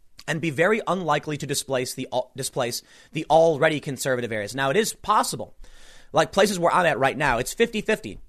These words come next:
It's like half conservative, half liberal in, in the place where I live. And if a bunch of liberals flee the cities and come out here, it will tilt the scales. But there are many red areas and other parts, you know, surrounding big cities, suburbs, and more rural areas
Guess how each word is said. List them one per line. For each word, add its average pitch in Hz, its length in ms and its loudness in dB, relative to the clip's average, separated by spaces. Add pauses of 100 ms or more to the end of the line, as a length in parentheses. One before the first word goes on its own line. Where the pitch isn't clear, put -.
(220)
It's 151 140 -4
like 156 240 2
half 151 280 0
conservative, 143 500 -4
half 135 300 0
liberal 131 520 -4 (160)
in, 117 220 -6
in 117 100 -6
the 117 80 -8
place 127 240 -4
where 123 120 2
I 214 100 6
live. 117 260 -4 (540)
And 180 160 4
if 180 80 2
a 170 100 -6
bunch 214 140 2
of 156 100 -4
liberals 165 380 2
flee 165 160 -6
the 135 80 -6
cities 139 200 -4
and 127 100 -10
come 131 100 -8
out 120 100 -8
here, 190 400 -2
it 175 160 -8
will 151 160 2
tilt 139 240 -4
the 107 80 -10
scales. 135 520 -6 (340)
But 147 140 -4
there 175 120 4
are 165 60 0
many 196 260 -2
red 151 280 2
areas 135 520 0
and 139 100 -4
other 131 140 0
parts, 127 380 -2
you 123 40 -6
know, 123 80 -6
surrounding 123 680 -2
big 117 180 -8
cities, 160 540 0
suburbs, 135 640 -2
and 117 380 -4
more 120 200 -4
rural 190 220 2
areas 120 340 -4